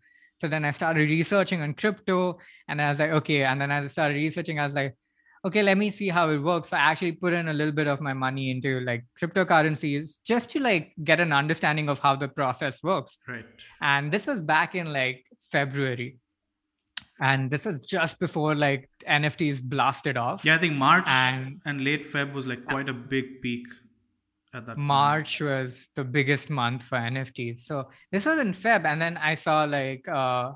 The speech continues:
Speaker 1: Amrit was doing stuff. I've been following him, and he was, like, in there. And then, uh, this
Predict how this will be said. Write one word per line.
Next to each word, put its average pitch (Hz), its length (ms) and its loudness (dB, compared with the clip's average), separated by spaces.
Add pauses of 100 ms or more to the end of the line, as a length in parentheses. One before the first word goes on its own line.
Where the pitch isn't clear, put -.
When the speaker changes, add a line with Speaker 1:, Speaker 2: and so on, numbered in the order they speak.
(120)
Speaker 1:
Amrit 160 340 2
was 160 200 0
doing 151 240 0
stuff. 139 440 -2 (240)
I've 143 120 0
been 147 160 0
following 139 380 0
him, 131 260 -4
and 127 160 -4
he 139 100 -4
was, 135 240 -6
like, 123 240 -6
in 143 220 -4
there. 131 240 -2 (480)
And 139 200 -2
then, 139 320 -2
uh, 135 540 0 (240)
this - 220 -10